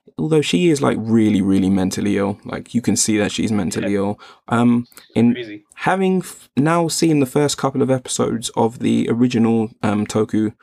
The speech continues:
Speaker 1: um, Denko Chojin Gridman, and, and, uh, like, when comparing and contrasting it to, um, four S Gridman, I would, or S four Gridman, I would say that this does seem to be, like, a touch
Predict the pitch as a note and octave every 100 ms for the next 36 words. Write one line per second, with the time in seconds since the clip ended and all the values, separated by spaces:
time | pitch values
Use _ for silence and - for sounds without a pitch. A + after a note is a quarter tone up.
0 | - - _ - G2 G#2+ A2 A#2 G#2+ G#2+
1 | A2+ G2 G2+ G#2 G2+ G#2 G2+ - _ _
2 | - A2 A2 G2+ A#2 G#2+ G#3+ G#2+ A2+ G#2
3 | - G#2+ A#2 A2 A2+ A2 A2 G#2 G#2+ -
4 | A2+ A2+ A#2 A#2+ - - A2+ A2 G#2+ G#2+
5 | G#2+ A2 - A#2 A#2+ C3+ - D#3 D#3 E3+
6 | F3 - - - _ - A#2+ C3 - A#2
7 | B2 A#2 - D3 C#3 D#3 F3 F3 B2+ A#2
8 | B2+ D3+ - - C#3+ A#2+ - A#2 B2 -
9 | - C#3 B2+ D3+ C#3+ C3+ C#3 C#3 C3 -
10 | - B2 - -